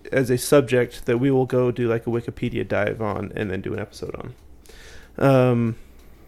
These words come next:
and yeah, it's really fun. I do it with, uh, so, um, in that time,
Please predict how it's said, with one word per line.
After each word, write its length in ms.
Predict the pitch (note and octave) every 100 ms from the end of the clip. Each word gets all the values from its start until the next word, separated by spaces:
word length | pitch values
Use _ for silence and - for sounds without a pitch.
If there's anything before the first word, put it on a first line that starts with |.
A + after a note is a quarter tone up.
| - - -
and 120 | C#3+
yeah, 180 | F3 F#3+ -
it's 140 | C3+ F3
really 120 | E3+
fun. 300 | - C#3 B2+ - - - -
I 80 | D3
do 180 | F3
it 80 | E3+
with, 240 | D#3 D#3 D#3
uh, 340 | C#3+ C3 B2
so, 400 | - E3+ D3 - - - - - - - - - - - - - -
um, 400 | C#3+ C#3 C3+ C3
in 140 | D#3+ D#3
that 200 | C#3+ -
time, 440 | C#3+ C3+ C3